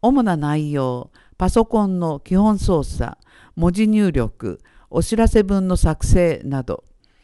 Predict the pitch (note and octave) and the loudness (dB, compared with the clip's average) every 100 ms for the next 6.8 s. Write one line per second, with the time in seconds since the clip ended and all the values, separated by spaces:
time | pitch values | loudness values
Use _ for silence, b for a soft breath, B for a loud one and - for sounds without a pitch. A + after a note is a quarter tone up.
0 | _ _ _ - F3 A3+ A3+ A3 F#3+ F#3 | _ _ _ -4 0 0 2 0 0 -4
1 | - - A3+ A3+ A3+ G#3+ - G#3 A#3+ G#3+ | -6 -4 -2 0 0 -2 -2 0 2 0
2 | - D#3+ D3+ D3 D3 - A#2 B2+ b b | -2 -4 -4 -4 -6 -6 -10 -12 b b
3 | b b - F3 G3 A3 A3+ G#3 F#3+ F#3 | b b -2 0 0 0 0 0 -2 -4
4 | - G3+ B3+ A#3 A#3 A3+ G#3 F3 D#3 C#3 | -2 -2 -2 0 -2 0 -2 0 -2 -2
5 | E3 E3+ F3 F3 F3 E3 - D3 G#2+ - | -4 -6 -6 -4 -2 -4 -6 -8 -8 -6
6 | E3+ - - A2+ F#2 - - - | -8 -6 -8 -8 -6 -6 -6 -8